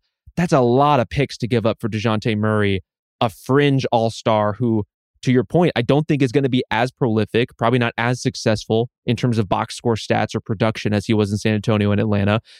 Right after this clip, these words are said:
That's just not gonna be what his role is. But maybe he can get them over the hump that they need to. I, like, he is a great teammate, a great guy to play with, an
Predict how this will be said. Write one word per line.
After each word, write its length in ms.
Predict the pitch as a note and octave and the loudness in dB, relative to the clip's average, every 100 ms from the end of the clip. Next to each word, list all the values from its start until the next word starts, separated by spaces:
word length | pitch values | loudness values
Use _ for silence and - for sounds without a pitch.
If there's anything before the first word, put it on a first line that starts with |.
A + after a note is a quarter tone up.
| - | -2
That's 140 | C#3 | 0
just 140 | D3 C3 | 2 2
not 200 | B2+ C3 | 0 0
gonna 140 | C3 | 0
be 140 | A#2+ | 2
what 140 | A2+ A2 | 2 2
his 180 | A2+ G2 | 0 0
role 320 | A2 D#3 C#3 | 2 2 2
is. 300 | G#2+ G#2 - - _ _ _ _ | 0 -2 -6 -20 _ _ _ _
But 100 | C#3+ | 0
maybe 260 | C#3 D#3 E3 | 4 2 2
he 100 | D3 | 0
can 200 | D#3 B2 | 0 2
get 220 | C#3 A#2 | 2 2
them 220 | C3 B2 | 0 2
over 240 | A#2 A#2 A#2+ | 2 2 0
the 120 | G#2 | -2
hump 280 | - A#2+ G2+ | -2 -4 -2
that 120 | A2 | -2
they 140 | A#2 G#2+ | 0 0
need 240 | G#2+ G#2+ | 0 -2
to. 220 | - G#2 F2 | -4 -4 -2
I, 100 | A2 | 0
like, 160 | A2+ - | -2 2
he 120 | C#3 | 2
is 240 | A#2 - _ _ _ _ _ | 2 -4 _ _ _ _ _
a 80 | A#2+ | 0
great 320 | B2+ C#3 D3+ | 4 4 2
teammate, 420 | - C#3+ C#3 C3+ B2+ | 0 2 2 0 -2
a 60 | |
great 240 | G#2+ B2+ B2+ | -2 0 2
guy 80 | B2 | 0
to 80 | A2 | 0
play 260 | - A#2+ | 0 0
with, 240 | B2 A#2+ | 2 2
an 100 | A#2+ | 0